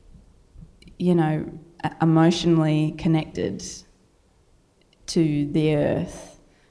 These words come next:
but they'll feel emotionally connected to the people living on that earth and the people affected by the changes in the earth. So I think that it comes down to telling the human stories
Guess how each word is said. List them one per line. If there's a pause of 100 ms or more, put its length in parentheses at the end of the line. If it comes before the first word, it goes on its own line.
(140)
but
they'll
feel
emotionally
connected
to
the
people
living
on
that
earth
and
the
people
affected
by (300)
the
changes
in
the
earth.
So (440)
I
think
that
it
comes
down
to
telling
the
human
stories